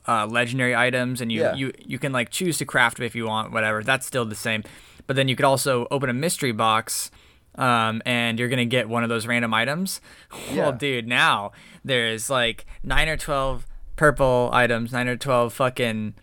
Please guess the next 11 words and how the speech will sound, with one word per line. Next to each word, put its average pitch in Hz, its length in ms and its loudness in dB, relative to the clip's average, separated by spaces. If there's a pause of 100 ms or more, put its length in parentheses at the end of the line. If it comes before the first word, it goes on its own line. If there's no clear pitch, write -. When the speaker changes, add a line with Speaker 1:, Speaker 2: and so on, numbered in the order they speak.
(540)
Speaker 1:
uh, 120 260 4
legendary 143 400 2
items, 170 360 0
and 123 220 -2
then 127 200 0
there's, 120 340 2
like, 107 440 4 (260)
fucking 127 640 -4
twenty-four, 127 1040 -6
thirty 131 640 -4
fucking 123 640 -6